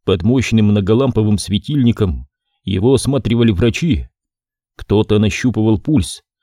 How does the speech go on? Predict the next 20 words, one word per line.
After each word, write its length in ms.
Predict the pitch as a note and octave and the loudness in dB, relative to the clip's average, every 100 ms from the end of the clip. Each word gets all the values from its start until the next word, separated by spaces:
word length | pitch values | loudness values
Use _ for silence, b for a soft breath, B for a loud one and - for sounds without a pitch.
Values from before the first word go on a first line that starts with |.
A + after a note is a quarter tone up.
| _ _ | _ _
кто-то 460 | - G#2 G#2+ A#2 G#2+ | -6 0 0 2 -2
оттягивал 560 | - A#2 G#2 G#2+ G#2 | 0 0 2 2 2
веко, 500 | F#2 C#3+ C3+ E2 - _ _ _ _ | 2 2 2 -4 -10 _ _ _ _
кто-то 420 | - - G#2+ G#2+ | -6 -2 0 0
разматывал 640 | G#2 G#2+ F2 B2 - A2 G#2 | 0 -2 0 -2 0 0 0
бинты 400 | F#2+ A2 E3 D3 | 2 0 2 0
на 100 | A2 | 0
шее. 460 | - D3 D#2 B1 _ _ _ _ _ _ _ _ _ _ _ | 2 0 0 -6 _ _ _ _ _ _ _ _ _ _ _
«Пулевое 480 | - - G#2 C#3+ F3 | -4 0 2 4 4
ранение 460 | E3 E3 F3+ E3 C3+ | 4 2 2 2 2
грудной 400 | - B2+ E3+ F#3 | 2 2 2 4
области», 640 | G3 B2 A#2 - D#2+ A#1+ _ _ _ _ | 4 4 0 -2 -6 -8 _ _ _ _
читал 420 | - G2+ B2+ B2 | -6 -4 0 0
один 240 | G#2 A#2+ A2+ | 0 2 0
из 120 | - | 0
врачей 380 | A#2 G#2+ E3+ C#3 | -2 -2 -2 -2
историю 380 | - D#3 B2 G#2+ | 0 0 2 2
болезни. 540 | A2 D3 G#2+ D#2 B1 _ _ _ _ _ | 2 2 0 -4 -10 _ _ _ _ _
«Входное 520 | - G#2+ G2 C#3 F#3 | -6 -2 0 2 4
отверстие 800 | E3 A#2 C3+ A2 - B2 G#2+ D#2 | 2 2 2 2 2 2 2 -2